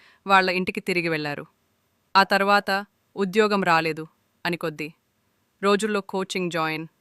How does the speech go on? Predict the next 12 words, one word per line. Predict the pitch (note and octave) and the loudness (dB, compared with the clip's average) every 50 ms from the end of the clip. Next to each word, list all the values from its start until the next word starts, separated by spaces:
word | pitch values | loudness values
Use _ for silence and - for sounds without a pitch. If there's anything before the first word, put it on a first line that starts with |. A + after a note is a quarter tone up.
| _ - | _ -6
కోచింగ్ | G3+ F#3+ F3+ - - F#3+ F3+ | -4 -4 -4 -4 -6 -6 -4
కంప్లీట్ | - F3 E3+ - E3+ E3+ - | -4 -6 -6 -6 -6 -4 -4
అయిన | E3+ E3 E3 E3 | -4 -4 -4 -4
జాబ్ | D#3 E3+ D#3+ D#3 D#3 D#3 | -4 -2 -4 -2 -2 -4
రాక, | D#3 D3+ - - D3 D3+ - _ _ _ _ _ _ _ - G3 | -6 -6 -6 -8 -12 -12 -12 _ _ _ _ _ _ _ -2 0
ఓగా | G#3+ G#3+ G#3 G#3 G3+ | 0 2 2 2 0
జాబ్ | F#3+ E3+ F#3 F3+ F#3 F3+ | 0 2 4 4 4 2
సెర్చ్ | - G3+ F3+ E3+ - - - | 0 -4 -6 -6 -6 -6 -8
చేసి | D#3+ D#3+ - - D#3 D#3 E3 _ - F#3 | -8 -8 -8 -10 -12 -12 -14 _ -10 -10
ఇష్టం | F3 - - F3 E3+ | -10 -8 -6 -6 -4
లేకపోయినా, | D#3+ D#3 - - - D#3 D3+ D3+ D#3+ _ _ _ _ _ _ _ _ _ _ - | -6 -6 -8 -10 -12 -12 -12 -12 -14 _ _ _ _ _ _ _ _ _ _ -2
నచ్చి | F#3+ F#3+ F#3+ - - G3+ F#3+ F#3+ | 0 0 0 -2 -4 -8 -8 -8